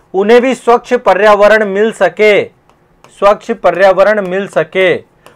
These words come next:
उन्हें भी ऊर्जा संसाधन मिल सके। यानी आने वाली पीढ़ी के पास ये राइट है कि उन्हें भी जीवन मिले इस पृथ्वी में।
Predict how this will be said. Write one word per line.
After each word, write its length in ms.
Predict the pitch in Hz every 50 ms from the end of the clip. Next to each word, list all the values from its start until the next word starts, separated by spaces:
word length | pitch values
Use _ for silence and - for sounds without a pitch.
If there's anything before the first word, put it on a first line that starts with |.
| _ _ -
उन्हें 300 | 190 196 208 226 240 233
भी 120 | 247 277
ऊर्जा 440 | 269 233 214 214 202 170 226 240 240
संसाधन 640 | 233 - 233 214 202 - 208 196 190 190 202 226 226
मिल 280 | 214 202 208 220 220
सके। 520 | - - 196 175 175 - 202 208 202 170 120 107 - _ _ _ _ _ _ _ _ _ _ _ _ _ _ _ _ _ _ _ _ _ _
यानी 360 | 151 190 214 233 233 269 302
आने 300 | 285 254 247 254 277 302
वाली 260 | 294 294 285 277 294 294
पीढ़ी 300 | - 262 254 240 262 247
के 120 | - 277
पास 300 | 269 - 277 277 269 -
ये 100 | 277 277
राइट 440 | - 302 - - 294 330 285 226 233
है 280 | 220 196 175 170 165 175 - _ _ _ _ _ _
कि 60 | - 262
उन्हें 340 | 262 254 247 233 269 285
भी 120 | 277 302 285
जीवन 380 | 202 185 208 240 254 277 285
मिले 280 | 269 262 269 262 285 302
इस 160 | 294 254 220
पृथ्वी 380 | _ - 254 254 254 214 254 262
में। 220 | 247 240 185 127